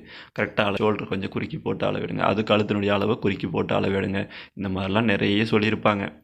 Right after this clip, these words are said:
இப்போ பாருங்க, நான் அளவு பிளவுஸ்ல இருக்கிற அளவை வந்து மார்க் பண்றேன். சைடு விட்டுருக்கோம், அந்த மார்க்ல இருந்து தான் நான் வச்சிருக்கேன். இந்த அளவும் இப்போ நம்ம ஏற்கனவே பண்ணியிருக்க அளவுக்கும் பார்த்தீங்கன்னா, எந்த அளவுக்கு டிஃப்ரென்ஸ் இருக்குன்னு பாருங்க. ஒரு இன்ச் டிஃப்ரென்ஸ் இருக்கு.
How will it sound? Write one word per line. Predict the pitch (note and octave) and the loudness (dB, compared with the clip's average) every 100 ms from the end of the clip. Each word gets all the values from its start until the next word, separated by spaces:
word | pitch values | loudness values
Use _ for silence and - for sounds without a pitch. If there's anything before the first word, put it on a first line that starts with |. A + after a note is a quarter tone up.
| - - | -20 -20
இப்போ | _ G2 | _ -4
பாருங்க, | E2+ G2 G2+ B2 - | 0 2 0 -4 -4
நான் | - G2+ G2+ G2+ G2+ | -2 0 0 -2 0
அளவு | - G#2+ A#2 G#2+ | 2 4 4 2
பிளவுஸ்ல | G#2 G#2 G#2 | 0 0 -2
இருக்கிற | F#2+ - - | -2 0 0
அளவை | G#2 G2+ G2+ | 0 0 -2
வந்து | G2 A2 | -2 -2
மார்க் | G#2 G2+ - | -2 -4 -4
பண்றேன். | G#2 F#2+ A#2+ E3+ - - - - - | -6 0 0 0 -6 -20 -20 -20 0
சைடு | G#2 A#2 A#2 | 2 2 0
விட்டுருக்கோம், | G2 - - G2+ B2 | -4 -6 -6 0 0
அந்த | D3+ - F#2+ | 0 0 0
மார்க்ல | G2 G2+ G#2 G#2 | 0 0 0 -2
இருந்து | G2+ | 0
தான் | G#2 | 0
நான் | G2+ G2+ | 0 -4
வச்சிருக்கேன். | - G#2+ - D3 - - - | -2 -2 0 -2 -4 -10 -8
இந்த | - A2 A#2+ A2 | 0 2 6 4
அளவும் | G2+ G2 C3+ - - _ _ _ _ _ - | 4 0 -2 -6 -20 _ _ _ _ _ 2
இப்போ | G#2 | 4
நம்ம | F#2+ G2 | 8 8
ஏற்கனவே | A#2+ - A2+ A#2 | 8 6 6 6
பண்ணியிருக்க | A2+ G2+ G2 F#2+ F#2+ | 4 4 4 2 2
அளவுக்கும் | F#2+ G2+ A2+ A2+ A2 | 4 4 2 2 -2
பார்த்தீங்கன்னா, | G2 F#2 - G#2 G#2+ A#2 | -2 -4 -2 0 0 2
எந்த | G2+ A2 | 2 4
அளவுக்கு | G#2+ G2+ F#2+ | 4 4 2
டிஃப்ரென்ஸ் | F2 F#2+ F#2 | 0 -2 -2
இருக்குன்னு | - - F#2 | -2 -2 0
பாருங்க. | - G2+ A#2 | 0 2 0
ஒரு | A#2 A2 G#2 | 0 2 4
இன்ச் | A2+ A2 - | 4 2 -2
டிஃப்ரென்ஸ் | G2+ G2+ - | -2 -4 -4
இருக்கு. | F2+ A#2+ D#3 | -4 -2 -2